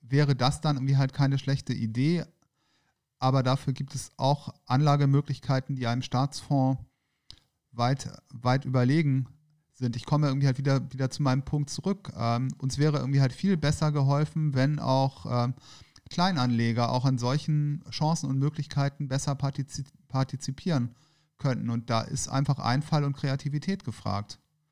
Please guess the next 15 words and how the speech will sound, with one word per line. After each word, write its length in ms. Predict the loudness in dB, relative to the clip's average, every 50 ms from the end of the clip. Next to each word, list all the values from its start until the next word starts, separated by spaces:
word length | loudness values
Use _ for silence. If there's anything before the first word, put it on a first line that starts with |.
| _ _ _ _ _
um 160 | -6 -4 -2
das 200 | 0 0 0 -2
auch 200 | -2 -4 -2 -2
ein 100 | 0 0
bisschen 280 | 0 0 -2 -2 -2 0
aufzubohren 680 | 0 0 -2 -2 -6 -8 -6 -4 -2 0 0 0 0
und 200 | -2 -4 -2 0
da, 460 | 0 2 2 2 0 0 0 -2 -2
ähm, 140 | -2 -2 -4 -8 _ _ _ _ _ _ _ _ _ _ _ _ _ _ _ _ _ _ _ -8
da 100 | -8 -6
auch 240 | -4 -6 -4 -2 0
mehr 220 | 2 4 4 4
Möglichkeiten 680 | 4 2 0 0 -4 -6 -4 -4 -4 -4 -4 -4 -6
zu 160 | -6 -6 -6
eröffnen. 560 | -6 -6 -6 -8 -8 -8 -8 -8 -8 -8 -10